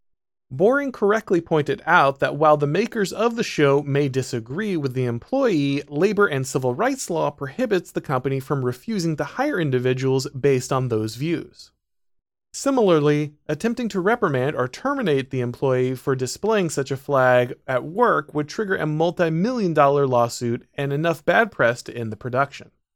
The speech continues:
The very same laws should protect Christians in theory,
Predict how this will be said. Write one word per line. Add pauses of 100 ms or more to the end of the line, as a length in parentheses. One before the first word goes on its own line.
(560)
The
very
same
laws
should
protect
Christians
in
theory,